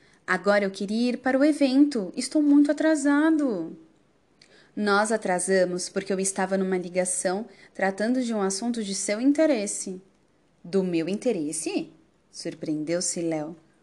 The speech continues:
"Como assim?" "Acabei de falar com o diretor da Urso Polar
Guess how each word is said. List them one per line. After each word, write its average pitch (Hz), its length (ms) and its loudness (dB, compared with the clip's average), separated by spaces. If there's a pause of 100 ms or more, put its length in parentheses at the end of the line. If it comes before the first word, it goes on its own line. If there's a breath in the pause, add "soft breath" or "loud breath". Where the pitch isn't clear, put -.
(140)
"Como 285 240 4
assim?" 262 580 0 (1040 loud breath)
"Acabei 190 440 0
de 269 120 -6
falar 175 360 -2
com 180 100 -8
o 180 60 -4
diretor 170 480 -2
da 170 260 0
Urso 277 380 0
Polar 285 480 2